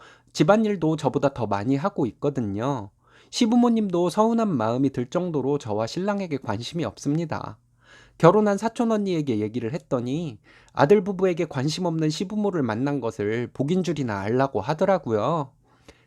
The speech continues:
근데 신우는 저에게 참 관심이 많아요. 신랑은 두 살 차이가 나는 누나가 하나 있습니다. 신우는 일찍 결혼해서 벌써 결혼한 지 십 년 가까이 된 사람이에요.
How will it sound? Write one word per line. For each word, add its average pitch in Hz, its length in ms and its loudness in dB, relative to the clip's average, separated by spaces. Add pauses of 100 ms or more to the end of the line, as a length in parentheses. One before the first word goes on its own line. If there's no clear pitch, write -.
(120)
근데 143 560 4
신우는 180 600 -2
저에게 175 340 0
참 240 240 -2
관심이 151 460 -4
많아요. 120 640 -4 (380)
신랑은 214 580 2
두 175 120 -2
살 220 160 4
차이가 208 340 2
나는 131 400 0
누나가 123 400 -2
하나 170 260 -4
있습니다. 127 680 -8 (420)
신우는 208 500 2
일찍 214 320 -2
결혼해서 135 720 0 (260)
벌써 170 380 4
결혼한 170 420 2
지 143 180 0
십 214 180 -2
년 220 180 0
가까이 139 360 -2
된 135 160 -4
사람이에요. 131 800 -4